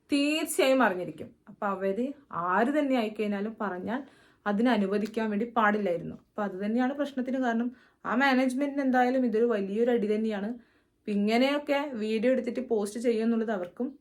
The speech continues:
അറിയത്തില്ലേ? വീഡിയോ വെറുതെ കാണാൻ വേണ്ടിയിട്ടായിരിക്കില്ല ഇവരെ പോലുള്ള ആൾക്കാർ എന്തായാലും എടുക്കുന്നുണ്ടാവുക. അപ്പൊ അതൊരു പ്രശ്നമായിട്ട് തന്നെയാ വരിക. കാരണം നിയമം എന്ന് പറയുന്നത് എല്ലാവർക്കും ഒരുപോലെ തന്നെയാണ്, എല്ലാവർക്കും ബാധകമായിട്ടുള്ള കാര്യം തന്നെയാണ്.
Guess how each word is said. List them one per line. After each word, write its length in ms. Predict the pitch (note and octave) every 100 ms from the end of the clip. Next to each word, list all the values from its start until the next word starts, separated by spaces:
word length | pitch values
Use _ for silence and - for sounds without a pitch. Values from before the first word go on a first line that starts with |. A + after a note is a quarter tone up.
| _ F#3
അറിയത്തില്ലേ? 500 | G3 G#3+ A3 F3+ F3
വീഡിയോ 300 | F3+ F3+ F#3
വെറുതെ 240 | G#3 F#3+ A3
കാണാൻ 260 | A3+ G#3
വേണ്ടിയിട്ടായിരിക്കില്ല 520 | A3 A3+ A3+ A3+ A#3 G#3
ഇവരെ 220 | G3 G3+
പോലുള്ള 240 | G3+ G#3
ആൾക്കാർ 280 | G3+ G3 A#3 - _ C#4
എന്തായാലും 260 | D4+ C#4
എടുക്കുന്നുണ്ടാവുക. 500 | A3 G3+ F#3+ E3 D#3+ D#3 - _ _ _ _ _ _ _ _ _
അപ്പൊ 120 | A#3
അതൊരു 180 | A3 B3+
പ്രശ്നമായിട്ട് 520 | B3+ C4 A#3+ A#3+ B3+
തന്നെയാ 180 | B3 B3
വരിക. 220 | A#3+ G#3+ A#3+ B3 _ _ _ _ -
കാരണം 360 | G3+ G#3+ B3+ C4+
നിയമം 280 | G#3+ G#3+ B3+
എന്ന് 140 | D4+
പറയുന്നത് 320 | C#4 B3+ B3+
എല്ലാവർക്കും 300 | A3 G#3 A3
ഒരുപോലെ 240 | A3 F#3+ F#3+
തന്നെയാണ്, 240 | F3+ F3+ F3+
എല്ലാവർക്കും 420 | G#3 A3+ A#3 A3+
ബാധകമായിട്ടുള്ള 540 | G#3+ G3 F#3+ F#3+ F#3+
കാര്യം 220 | F3 E3+ E3
തന്നെയാണ്. 280 | D#3+ D#3